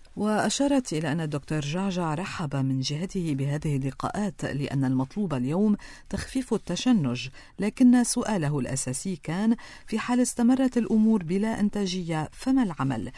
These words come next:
لأن تخفيف الاحتقان لا يكون فقط باللقاءات إنما بالخطوات العملية، خصوصاً وأن التشنجات في الشارع ليست مؤامراتية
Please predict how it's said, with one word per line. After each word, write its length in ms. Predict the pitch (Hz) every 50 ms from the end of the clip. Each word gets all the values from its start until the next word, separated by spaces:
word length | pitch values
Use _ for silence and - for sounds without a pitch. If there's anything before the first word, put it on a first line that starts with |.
| - - - - -
لأن 280 | 165 120 131 151 131 -
تخفيف 380 | 135 - - - 147 139 -
الاحتقان 640 | 123 113 - - - - 147 139 - 190 214 233 233
لا 100 | 185 139
يكون 400 | 123 113 131 - - 143 139 135
فقط 400 | - - 175 - - 175 151 156
باللقاءات 800 | 147 139 127 123 131 - - - - - 202 220 233 - - -
إنما 340 | 226 240 247 247 233 226 226
بالخطوات 640 | 196 175 160 147 - - 143 - 139 135 143 147 -
العملية، 720 | 175 180 185 214 220 226 226 214 220 180 - 139 127 131 127 - - - - - - -
خصوصاً 460 | - 170 - - 196 - 170 147 139
وأن 240 | 135 135 - 147 127
التشنجات 800 | 127 - 131 135 - - 151 147 135 139 143 180 208 208 - -
في 100 | - 123
الشارع 480 | - - - 190 190 196 196 180 160
ليست 540 | 151 160 196 220 233 220 - 233 220 - - -
مؤامراتية 920 | 160 151 131 143 143 139 135 127 120 127 135 - 226 202 180 185 170 165